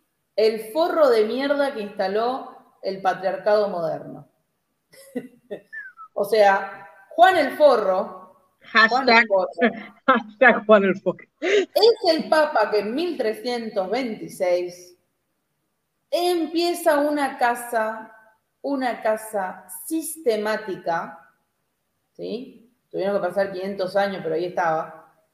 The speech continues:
Speaker 1: sistemática contra las mujeres.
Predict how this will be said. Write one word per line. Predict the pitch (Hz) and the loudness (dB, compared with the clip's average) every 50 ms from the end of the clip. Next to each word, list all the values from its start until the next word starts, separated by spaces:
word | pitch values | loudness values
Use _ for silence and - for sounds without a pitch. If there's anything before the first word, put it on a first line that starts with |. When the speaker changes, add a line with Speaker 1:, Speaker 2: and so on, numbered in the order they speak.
| _ _ | _ _
Speaker 1:
sistemática | - - - - 349 359 349 - - - - - 233 233 233 240 240 233 233 226 214 - - - 185 185 190 196 - - - - - _ _ _ _ _ _ _ _ _ _ _ _ | -16 -8 -2 2 2 2 2 0 -4 -4 0 0 0 0 0 0 -2 -2 -2 -4 -6 -4 -2 -2 -2 -2 -4 -6 -10 -14 -18 -20 -20 _ _ _ _ _ _ _ _ _ _ _ _
contra | - 294 302 302 302 302 294 285 277 254 247 | 6 6 8 6 6 2 2 4 4 4 4
las | 240 247 247 262 254 - - - - | 4 4 4 2 0 -2 -8 -8 -6
mujeres. | 214 220 220 220 240 240 247 - - 254 240 208 185 175 165 160 - - - - - | -4 -2 0 0 0 0 0 -2 -2 0 0 2 2 0 -2 -4 -6 -12 -18 -20 -20